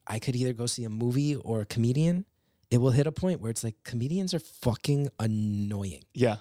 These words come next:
Speaker 1: It's annoying shit talk on TikTok and Instagram.
Speaker 2: Uh-huh.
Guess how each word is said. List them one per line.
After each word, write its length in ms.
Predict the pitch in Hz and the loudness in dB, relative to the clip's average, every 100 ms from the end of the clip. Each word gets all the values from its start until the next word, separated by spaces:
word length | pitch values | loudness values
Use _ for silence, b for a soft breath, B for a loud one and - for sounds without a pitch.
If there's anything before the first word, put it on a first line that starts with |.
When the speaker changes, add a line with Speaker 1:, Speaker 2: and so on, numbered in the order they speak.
| - | -4
Speaker 1:
It's 140 | 123 | -4
annoying 640 | 117 117 110 123 143 156 160 | -2 -2 0 0 0 -2 -2
shit 440 | - - - 135 | -2 0 0 -2
talk 280 | - 123 - | -2 -4 -4
on 140 | 104 95 | -6 -4
TikTok 480 | - 123 - 120 113 | -2 -2 0 0 2
and 80 | 101 | 0
Instagram. 520 | 98 - 104 120 117 - _ | -2 -6 -8 -10 -12 -16 _
Speaker 2:
Uh-huh. 320 | 120 113 110 | 2 2 0